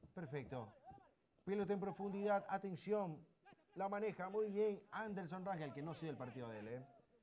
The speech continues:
No ha sido el, el partido de Rangel. Sale ahora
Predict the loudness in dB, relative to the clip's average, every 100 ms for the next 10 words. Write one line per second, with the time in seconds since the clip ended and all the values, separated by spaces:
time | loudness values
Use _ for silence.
0 | -20 _ _ 0 2 2 2 4 2 -4
1 | -4 -2 0 0 2 2 0 -2 -4 -4
2 | -4 -6 -14 -20 -20 -20 -12 2 6 6
3 | 6 6 6 8 6 4